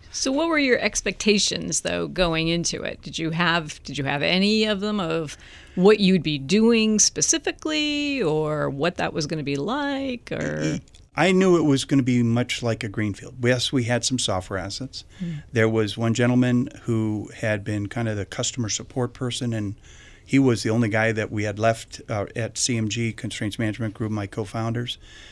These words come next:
Speaker 2: So he and I started, and one of their consultants joined the team, and that was D D Tech in the beginning. And so as you can imagine, you're doing virtually everything, writing product
Speaker 1: Mm-hmm.
Speaker 2: specs, doing testing,
Speaker 1: Mm-hmm.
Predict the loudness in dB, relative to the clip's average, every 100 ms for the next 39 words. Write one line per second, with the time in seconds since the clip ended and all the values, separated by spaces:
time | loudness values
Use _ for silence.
0 | -20 _ -4 2 4 6 6 6 4 2
1 | 2 2 0 -2 -4 -2 0 0 2 0
2 | 0 -4 -2 -4 -4 -4 -2 -2 -4 -4
3 | -4 -2 -4 -4 -4 -8 -8 -8 -6 -4
4 | -4 -4 -6 -6 -6 -4 -6 -6 -14 -20
5 | -20 -20 -20 -4 0 2 6 6 6 4
6 | 4 4 4 4 2 0 0 0 2 2
7 | 0 -4 -10 -20 -6 0 0 0 -4 -4
8 | -6 -14 -20 -10 -2 2 2 2 0 0
9 | -2 -4 -6 -10 -20 -16 -6 -4 -2 -4
10 | -4 -8 -10 -12 -20 -20 -20 -18 -14